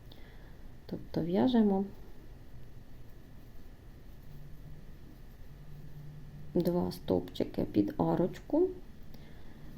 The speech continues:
два стовпчики над стовпчиками попереднього ряду і ще два стовпчики під наступну арочку.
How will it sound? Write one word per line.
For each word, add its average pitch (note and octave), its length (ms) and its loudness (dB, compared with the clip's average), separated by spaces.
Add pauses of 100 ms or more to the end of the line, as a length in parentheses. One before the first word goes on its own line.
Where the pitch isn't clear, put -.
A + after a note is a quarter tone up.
(140)
два G3 420 6
стовпчики - 880 4 (2250)
над F#3+ 240 8 (260)
стовпчиками E3 640 4
попереднього F3+ 920 6
ряду C#4 440 8 (1000)
і G#3+ 180 10
ще F#3 560 4 (160)
два E3 340 2
стовпчики - 800 4 (800)
під A3 200 6
наступну F3+ 720 2
арочку. - 640 0